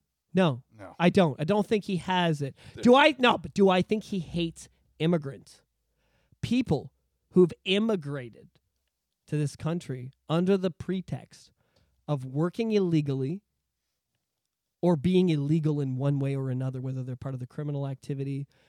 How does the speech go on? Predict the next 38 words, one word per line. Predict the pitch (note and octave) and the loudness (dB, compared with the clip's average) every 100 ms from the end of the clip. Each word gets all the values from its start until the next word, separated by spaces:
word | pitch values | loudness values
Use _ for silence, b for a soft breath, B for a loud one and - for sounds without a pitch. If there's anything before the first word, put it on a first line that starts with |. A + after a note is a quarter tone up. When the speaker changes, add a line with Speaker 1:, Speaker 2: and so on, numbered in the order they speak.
| - | -6
Speaker 1:
whether | C#3 C#3 | -2 -2
they're, | C3+ C#3+ - | -2 -6 -2
you | F3 | 0
know | |
what | F3 | 2
I | E3 | 2
mean? | D#3 G#3 G3+ | 0 -2 -4
Like, | C#3+ - | -8 -2
in, | D#3+ G3+ | -2 0
that, | F3+ F#3 E3 F3+ | -2 -2 -4 -6
that, | D#3+ | -2
Speaker 2:
He | D#3 | 2
hates | E3 | 4
Speaker 1:
come, | A3 B3 | 4 4
they've | G3+ G3 | 2 2
Speaker 2:
criminals. | |
Speaker 1:
come | A3+ C4+ C#4 | 4 4 4
here. | F3+ - b b - | 2 -2 b b -4
Do, | C3+ _ - C3+ - | -4 _ -10 -6 -6
do | - | -2
I | D3 E3 | 0 0
think | G3 | -2
he | E3 | -4
hates | E3+ E3+ | -6 -8
them? | - B3 | -6 -6
Yeah. | E3 F#3 _ _ _ _ | -6 -8 _ _ _ _
Speaker 2:
He | - | -8
hates | B2+ B2+ | -4 -4
criminals. | - B2 G#2+ - | -6 -8 -10 -6
Speaker 1:
I | E3 | 0
think | F#3 C4 | 2 0
he | - G#3+ | -2 -4
hate, | D3 G3 | -4 -8
no, | G#3 F#3 | -2 -2
I | |
think | F3+ B3 | -2 -4
he | B3 | -6
hates | E3 F3 F#3+ E3 | -4 -2 -4 -6